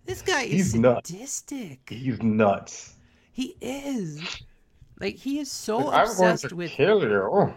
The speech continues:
Speaker 2: <laughs>
Speaker 1: This dude is so obsessed with getting the gummy berry juice.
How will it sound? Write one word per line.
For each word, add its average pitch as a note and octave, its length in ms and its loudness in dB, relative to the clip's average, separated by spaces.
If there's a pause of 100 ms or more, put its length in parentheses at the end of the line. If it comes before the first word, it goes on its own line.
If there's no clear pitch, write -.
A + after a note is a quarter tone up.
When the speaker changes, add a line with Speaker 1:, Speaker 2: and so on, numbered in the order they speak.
(120)
Speaker 2:
<laughs> G#3 680 6
Speaker 1:
This G3 220 4
dude A2 240 2
is C#4 120 -6
so A#3+ 840 -6 (380)
obsessed F3+ 680 -10
with D3+ 200 -8
getting D3+ 300 -8
the D3 80 -8
gummy B2+ 300 -8
berry A#2 260 -12
juice. - 480 -18